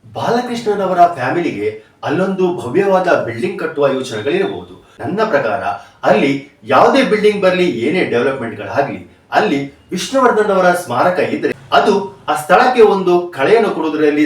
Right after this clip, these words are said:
ಸಂದೇಹನೇ ಇಲ್ಲ. ಆದಷ್ಟು ಬೇಗ ಈ ಸ್ಥಳಕ್ಕಿರುವ ತೊಂದರೆಗಳು ನಿವಾರಣೆ ಆಗ್ಲಿ, ಅಲ್ಲಿ ಅದ್ಧೂರಿಯಾಗಿ ಅಲ್ಲದಿದ್ರೂ ಕೂಡ ನಿರ್ಮಲವಾದ ವಿಷ್ಣುವರ್ಧನ್ ಅವರ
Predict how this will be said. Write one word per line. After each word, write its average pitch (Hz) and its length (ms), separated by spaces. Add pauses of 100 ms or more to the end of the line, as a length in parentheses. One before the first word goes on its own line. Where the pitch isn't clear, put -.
(100)
ಸಂದೇಹನೇ - 420
ಇಲ್ಲ. - 200 (540)
ಆದಷ್ಟು 226 460
ಬೇಗ 190 240 (200)
ಈ - 40
ಸ್ಥಳಕ್ಕಿರುವ 151 760
ತೊಂದರೆಗಳು 127 560
ನಿವಾರಣೆ 107 440
ಆಗ್ಲಿ, 120 320 (340)
ಅಲ್ಲಿ 147 280 (340)
ಅದ್ಧೂರಿಯಾಗಿ 247 640
ಅಲ್ಲದಿದ್ರೂ 185 440
ಕೂಡ 180 240 (640)
ನಿರ್ಮಲವಾದ 185 640 (140)
ವಿಷ್ಣುವರ್ಧನ್ 156 540
ಅವರ 123 200